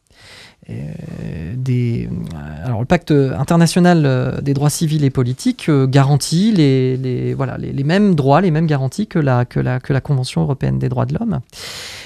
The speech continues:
Et donc, on peut le saisir, euh, de toute plainte contre un État partie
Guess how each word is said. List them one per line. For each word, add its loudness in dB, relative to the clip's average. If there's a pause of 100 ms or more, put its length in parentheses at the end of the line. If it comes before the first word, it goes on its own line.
Et 6
donc, 4
on 4
peut 2
le 6
saisir, 2
euh, 0
de -4
toute -6
plainte -2
contre -2
un 4
État 0 (420)
partie -6